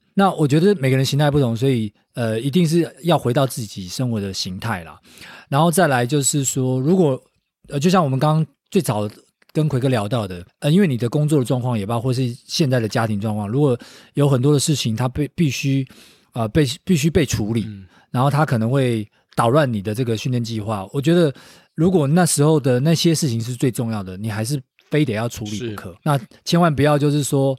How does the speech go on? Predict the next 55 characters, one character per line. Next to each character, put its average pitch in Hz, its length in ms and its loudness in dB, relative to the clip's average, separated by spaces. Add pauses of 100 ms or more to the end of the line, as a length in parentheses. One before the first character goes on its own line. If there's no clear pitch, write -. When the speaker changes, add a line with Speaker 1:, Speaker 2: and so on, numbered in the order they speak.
Speaker 1:
啊， 104 320 -6 (480)
因 175 140 2
为 175 240 4
那 175 160 4
件 165 160 4
事 156 120 0
情， 117 240 -2
然 120 120 0
后 151 100 2
你 120 100 0
跑 104 220 -4
了， 117 180 -4
跑 110 200 -4
步 143 160 -2
也 110 60 -2
做 135 140 -6
不 127 80 -6
好， 107 220 -6
然 113 60 -6
后 135 100 -2
那 180 140 4
件 175 120 4
事 156 140 2
也 120 60 2
没 101 100 -2
处 113 120 -6
理 101 180 -4
好， 90 200 -8
Speaker 2:
嗯。 - 60 -20 (220)
Speaker 1:
我 127 80 -8
觉 120 100 0
得 151 60 2
那 160 100 2
就 151 80 2
双 139 180 0
头 117 120 0
空 104 260 -4
了。 92 140 -6
Speaker 2:
对。 - 40 -20 (360)
Speaker 1:
那 185 80 4
我 160 80 4
觉 156 160 4
得 175 100 4
如 170 160 4
果 131 360 2 (200)
万 190 220 4
一 170 80 4
是 160 100 0
这 139 80 2
样 147 100 2
的 131 60 0
状 131 140 2
况 135 120 0
的 123 60 0
话 120 240 0